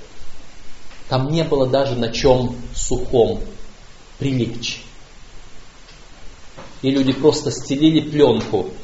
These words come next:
на свои промокшие диваны, кровати,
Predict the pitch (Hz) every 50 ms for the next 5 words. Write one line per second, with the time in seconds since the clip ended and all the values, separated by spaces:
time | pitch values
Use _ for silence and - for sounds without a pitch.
0 | - - - - - 127 127 123 117 110 107 107 98 - - - - - - -
1 | - - - 131 135 135 135 131 127 - - - - 135 131 131 139 135 127 -
2 | - - - 127 117 117 117 113 113 120 117 127 135 139 135 127 113 110 - -
3 | 117 110 107 113 120 127 123 123 - - -